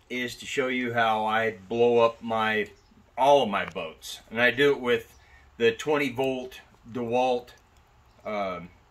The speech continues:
leaf blower. And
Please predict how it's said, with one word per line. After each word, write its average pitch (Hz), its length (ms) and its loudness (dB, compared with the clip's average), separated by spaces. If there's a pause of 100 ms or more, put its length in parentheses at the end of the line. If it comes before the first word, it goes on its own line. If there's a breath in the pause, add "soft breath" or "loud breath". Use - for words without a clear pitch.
(200)
leaf 131 340 -2
blower. 90 380 -12 (640 soft breath)
And 127 720 0